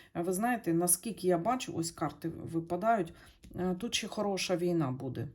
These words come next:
е, у Росії. Тобто розгортається, наскільки я розумію,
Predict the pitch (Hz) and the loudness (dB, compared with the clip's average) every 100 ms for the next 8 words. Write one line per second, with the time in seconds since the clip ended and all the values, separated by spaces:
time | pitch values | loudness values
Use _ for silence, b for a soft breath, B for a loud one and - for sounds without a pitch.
0 | - _ _ _ _ - 135 131 - 160 | -14 _ _ _ _ -8 -6 -6 -4 -2
1 | 156 156 - 151 127 117 165 - 147 143 | 2 2 2 0 0 0 -4 -2 -2 -2
2 | - 190 190 175 185 185 294 277 - 156 | 0 0 0 0 2 6 6 6 2 0
3 | 160 - 175 165 160 151 156 180 202 262 | 0 -2 -4 -2 0 2 0 2 4 6
4 | 208 143 | 6 2